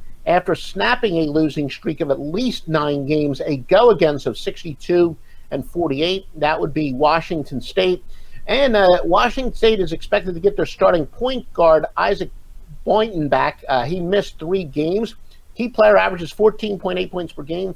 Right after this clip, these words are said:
four assists. I just think Washington State,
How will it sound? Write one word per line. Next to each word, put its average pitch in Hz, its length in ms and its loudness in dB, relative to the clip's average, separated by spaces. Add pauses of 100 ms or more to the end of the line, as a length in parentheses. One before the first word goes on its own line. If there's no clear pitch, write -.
four 180 260 2 (100)
assists. - 600 -2 (560)
I - 60 2
just 226 180 -2
think 220 220 0
Washington 185 640 0
State, 165 400 0